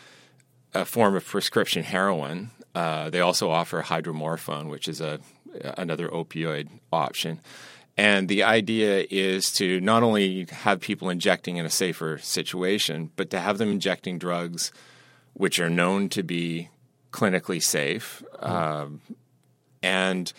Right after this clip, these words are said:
Speaker 1: to help people break out of the cycle. 'Cause for so many people on drugs, whether they're, uh,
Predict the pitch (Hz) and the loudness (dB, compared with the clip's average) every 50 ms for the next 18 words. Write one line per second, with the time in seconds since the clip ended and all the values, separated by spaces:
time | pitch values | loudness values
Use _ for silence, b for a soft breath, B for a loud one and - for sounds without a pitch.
0 | B B B B B B - 107 - 127 120 131 - - 139 143 - 127 110 87 | B B B B B B 0 2 4 4 4 4 4 2 0 2 2 2 2 4
1 | 110 110 113 117 - 131 107 104 87 87 - - 101 104 107 - 110 92 - - | 6 6 6 6 6 4 4 4 2 0 2 2 4 2 2 2 -2 -2 0 0
2 | 98 - - 113 104 - - 127 135 131 117 101 - - 113 113 - 101 98 92 | 0 0 0 -2 0 2 2 4 4 4 2 2 0 0 -2 -2 0 2 2 2
3 | 87 85 82 - b b b b b b b b b b b b b b b - | 2 2 0 -2 b b b b b b b b b b b b b b b 0
4 | - 92 87 80 80 101 101 101 90 82 80 87 95 98 101 98 110 95 87 90 | 0 2 2 2 4 6 8 8 8 6 4 4 6 6 8 8 6 6 6 4
5 | 87 85 85 80 80 78 76 76 - _ _ _ - - - 87 85 82 | 4 4 2 2 0 -2 -4 -8 -14 _ _ _ -8 -8 -6 -6 -6 -6